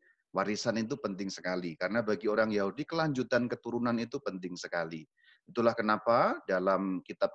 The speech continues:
Kejadian sampai-sampai Yakub yang kemudian namanya diubah menjadi Israel, sampai-sampai harus berjuang sekuat tenaga supaya hak kesulungan jatuh kepada dia karena terkait dengan,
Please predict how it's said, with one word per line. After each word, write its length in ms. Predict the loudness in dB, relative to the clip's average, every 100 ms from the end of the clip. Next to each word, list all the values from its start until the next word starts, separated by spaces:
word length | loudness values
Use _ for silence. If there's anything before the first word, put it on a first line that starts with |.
| -4
Kejadian 560 | -4 -2 2 2 2
sampai-sampai 880 | 0 -2 -2 -2 -2 0 2 2 0 -6 _ _ -2
Yakub 560 | -2 -2 2 2 4 -2
yang 160 | -4
kemudian 400 | -2 -4 0 0
namanya 320 | 2 0 0
diubah 400 | 0 -2 0 0
menjadi 320 | 0 2 4 4
Israel, 640 | 0 4 4 6 6 2 -2 _ _
sampai-sampai 560 | -2 0 2 2 4 2
harus 160 | 0
berjuang 720 | -2 -6 -4 0 4 4 2 -6
sekuat 480 | -10 0 2 2
tenaga 480 | 0 -2 2 4 4 2 -10 _
supaya 880 | _ -10 -4 2 4 6 6 6 2 -2 _ _
hak 320 | 0 0 -4
kesulungan 640 | -6 -2 0 0 0 2
jatuh 320 | 0 0 -4
kepada 320 | -4 -2 -2 0
dia 160 | -2
karena 320 | -2 -4 -4
terkait 560 | -4 -4 -6 -4 -4 -4
dengan, 400 | -6 -4 -6 -8